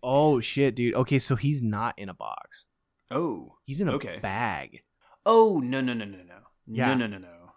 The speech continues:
Speaker 1: So he said,
Speaker 2: Never mind.
Speaker 1: "Naked except for a diaper was awful. One of the weirdest things he's ever had to film." He says, "I'm not so claustrophobic, really, but there is something within us that knows that this is not the right thing to experience, to be buried alive.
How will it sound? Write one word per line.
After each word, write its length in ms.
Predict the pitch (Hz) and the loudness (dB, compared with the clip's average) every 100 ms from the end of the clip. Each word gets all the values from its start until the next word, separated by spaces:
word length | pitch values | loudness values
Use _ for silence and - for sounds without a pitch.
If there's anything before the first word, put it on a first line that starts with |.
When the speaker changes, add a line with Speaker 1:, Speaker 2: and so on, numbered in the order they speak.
| _ | _
Speaker 1:
So 160 | - 135 | -8 -4
he 100 | 127 | -2
said, 340 | - 123 113 | 0 0 -2
Speaker 2:
Never 180 | 110 107 | -6 -10
mind. 300 | 95 92 95 _ _ _ | -14 -16 -20 _ _ _
Speaker 1:
"Naked 360 | 135 131 131 180 | -10 -6 -4 -2
except 300 | 160 - 120 | -2 -4 -6
for 80 | 165 | -4
a 60 | 180 | -2
diaper 560 | 131 107 - 110 127 - | -2 -4 -6 -6 -8 -10
was 160 | 110 - | -12 -6
awful. 480 | 120 127 - - 90 | 0 0 -2 -16 -14
One 140 | 117 | -8
of 40 | 123 | -6
the 60 | |
weirdest 320 | 120 135 143 - | -2 -2 -2 -4
things 220 | 131 120 | -8 -10
he's 160 | 117 | -10
ever 160 | 120 113 | -10 -8
had 160 | 113 101 | -10 -12
to 60 | |
film." 360 | - 120 78 - _ _ _ _ | -12 -12 -14 -16 _ _ _ _
He 60 | 123 | -10
says, 280 | 120 123 113 | -6 -6 -6
"I'm 120 | 127 | -4
not 280 | 135 175 254 | 0 0 0
so 180 | - 185 | -2 -4
claustrophobic, 680 | 175 175 160 - 147 143 123 | -4 -6 -6 -6 -6 -4 -6
really, 300 | 123 117 113 | -4 -4 -4
but 260 | 117 117 107 | -4 -8 -6
there 160 | 127 | -4
is 100 | 131 | -4
something 460 | - 135 143 190 185 | -4 -8 -8 -8 -6
within 360 | 147 - 131 120 | -8 -8 -10 -8
us 200 | 113 - | -8 -8
that 200 | 117 113 | -8 -6
knows 480 | 120 123 135 151 - | -2 2 2 2 -2
that 220 | 123 - | -8 -8
this 180 | 123 - | -10 -10
is 160 | 127 117 | -12 -10
not 280 | 110 117 | -10 -10
the 100 | 120 | -10
right 260 | 104 107 107 - | -8 -8 -8 -8
thing 220 | 107 101 | -10 -10
to 120 | - 110 | -10 -10
experience, 800 | 113 - - 185 156 107 - - _ _ _ | -10 -8 -2 2 2 0 -8 -16 _ _ _
to 80 | - | -12
be 120 | 117 | -8
buried 360 | 117 107 98 104 | -6 -6 -8 -6
alive. 560 | 110 113 120 107 92 | -4 0 0 0 -4